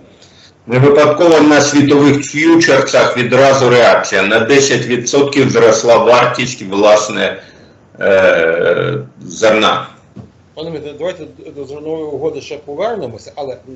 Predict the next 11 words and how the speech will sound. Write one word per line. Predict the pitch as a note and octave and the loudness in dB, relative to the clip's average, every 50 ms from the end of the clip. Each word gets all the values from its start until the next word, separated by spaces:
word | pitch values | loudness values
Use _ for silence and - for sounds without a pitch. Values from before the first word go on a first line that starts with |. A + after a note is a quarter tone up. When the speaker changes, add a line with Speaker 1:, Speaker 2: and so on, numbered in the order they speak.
| B2+ - | -20 -20
Speaker 2:
тут, | F3 E3 - | -20 -18 -16
е, | D3 D3 C#3+ C#3 C3+ C#3+ | -14 -12 -10 -10 -10 -12
розберемося | C#3 B2+ A#2+ B2+ D3+ F3 E3+ D#3+ C#3+ - D3+ | -14 -14 -12 -10 -8 -8 -8 -8 -12 -16 -18
з, | C3+ - _ | -20 -20 _
от | C#3+ C3+ - - | -20 -20 -20 -20
з | - - | -20 -20
тим | _ _ - D#3+ D#3+ D3+ C#3+ - - | _ _ -16 -14 -14 -14 -16 -14 -10
флагманом. | E3+ E3+ D3 A2+ - G2+ G2 F#2+ F2+ - _ _ _ _ _ _ - | -6 -6 -6 -6 -10 -14 -20 -20 -20 -20 _ _ _ _ _ _ -20
Якщо | B2 - - G3 A#3 | -20 -14 -10 -8 -8
виходить | A#3 G#3 - - F3 F#3 G3 F#3+ D#3 A#2+ - | -6 -8 -10 -10 -10 -12 -12 -12 -16 -18 -20
з, | C3 | -20